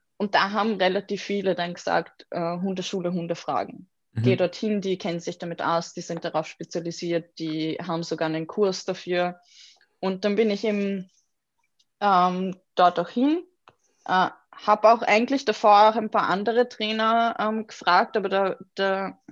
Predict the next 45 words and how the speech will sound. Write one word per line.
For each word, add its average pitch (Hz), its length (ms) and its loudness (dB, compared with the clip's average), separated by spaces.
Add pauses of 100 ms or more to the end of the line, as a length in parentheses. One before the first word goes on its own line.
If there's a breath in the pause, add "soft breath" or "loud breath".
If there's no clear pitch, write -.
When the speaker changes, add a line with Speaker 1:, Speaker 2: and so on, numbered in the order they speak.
Speaker 1:
hat's 180 260 -4
halt 202 220 0
irgendwie 208 320 -6
vom 208 200 -6
Gefühl 214 380 -4
her 220 140 2
nie 202 240 -4
so 190 220 -8
wirklich 190 380 -8
gepasst - 500 0
und 202 200 -6 (300)
da 196 140 4
hatte 185 240 2
ich 214 100 2
auch 202 100 2
noch 196 160 -2
so 202 120 -8
ein 196 180 -6
sehr 185 240 0
großes 190 340 -4
Misstrauen 226 640 -2 (1080)
gegenüber 214 500 2
dem 208 200 2
Ganzen, 202 520 0
weil 185 100 0
ich 190 80 -2
einfach 190 240 -4
Angst 180 400 -2
hatte, 196 300 -2
okay, 185 480 0
die 185 120 -6
wollen 180 280 0
jetzt 180 180 -8
eigentlich 180 320 -6
nur 190 100 -4
mein 185 220 -4
Geld 180 280 2
und 190 140 -6
wollen 175 240 -4
uns 175 160 -6
eigentlich 185 340 -6
gar 214 120 2
nicht - 240 -8
helfen, 220 560 0
sondern 185 680 -6